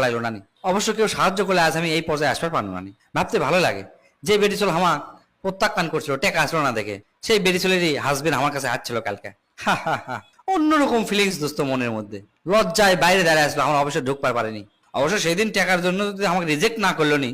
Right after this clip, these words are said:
আজ আমি এই পজিশনে আসবার পারলো নানি, বুঝছো? তবে তার সেদিনকার লজ্জা মাখা মুখ দেখে আমি বুঝতে পারছি যে বেটি চললে আসলে ভালো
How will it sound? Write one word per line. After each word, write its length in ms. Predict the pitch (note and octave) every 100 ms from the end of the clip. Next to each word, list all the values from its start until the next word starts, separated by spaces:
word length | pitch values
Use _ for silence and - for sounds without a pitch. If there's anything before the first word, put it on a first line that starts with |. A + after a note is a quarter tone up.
| - _ _ -
আজ 140 | F#3+ E3+
আমি 80 | F#3 F3+
এই 60 | F3+
পজিশনে 280 | D#3 E3+ D#3
আসবার 180 | A#2+ D3+ B2
পারলো 160 | G#2 G2+
নানি, 120 | G#2 B2
বুঝছো? 260 | D3+ E3 D3+ C#3+ _ _ _ _
তবে 160 | G#3+ A3+
তার 100 | A#3 G#3+
সেদিনকার 400 | G#3+ A#3 A3+ A#3 G3
লজ্জা 220 | F#3+ G3
মাখা 220 | F#3+ F3+ E3
মুখ 100 | A3+
দেখে 160 | B3 A3 A3+
আমি 80 | F#3
বুঝতে 240 | C#3+ G3 G3
পারছি 260 | C#3 - G2+ - _
যে 60 | B2 B2
বেটি 180 | G3 G3+
চললে 160 | G#3+ A#3 G#3
আসলে 240 | A3 F#3+ D#3 - _ -
ভালো 140 | D3+